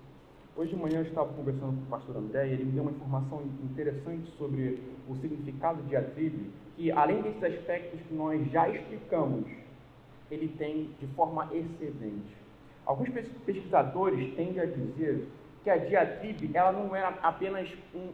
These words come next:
um recurso de antecipar certas oposições que poderia haver ou para esclarecer certos pontos, mas era uma espécie de recurso utilizado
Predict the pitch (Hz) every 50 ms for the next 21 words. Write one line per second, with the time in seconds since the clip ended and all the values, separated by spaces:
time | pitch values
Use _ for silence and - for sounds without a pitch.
0 | - - - 175 160 139 - - - - - - 220 277 285 277 269 - 196 -
1 | 208 214 208 202 - - 208 202 - - - 180 160 - - - 202 190 208 202
2 | - 214 202 202 208 190 165 185 202 202 - - 196 190 196 - - - - 226
3 | 254 277 277 - - - - 214 - 175 180 175 160 135 131 135 151 151 143 -
4 | - - 185 185 190 202 214 202 208 - 196 190 185 170 - 202 247 254 - -
5 | 214 220 - 190 165 - - - - 190 190 185 - - 135 - - - - -
6 | - - - - - - 170 180 185 180 208 226 226 226 220 214 208 214 - -
7 | 208 196 - - - - - 196 208 208 180 - - - - 202 226 285 311 294
8 | 285 - 262 254 - - - 240 214 214 208 156 131 143 151 143 143 143 131 131
9 | 131 131